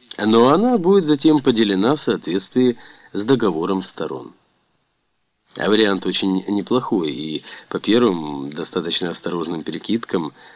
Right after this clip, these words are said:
Шацкого мог принести партнёрам минимум по двести-триста тысяч баксов.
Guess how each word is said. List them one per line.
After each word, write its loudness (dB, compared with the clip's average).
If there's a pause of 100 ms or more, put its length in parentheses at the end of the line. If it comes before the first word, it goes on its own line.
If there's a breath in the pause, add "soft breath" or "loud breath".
(120 loud breath)
Шацкого 0
мог -4
принести -2
партнёрам 0
минимум 0
по 0
двести-триста -4
тысяч -6
баксов. -4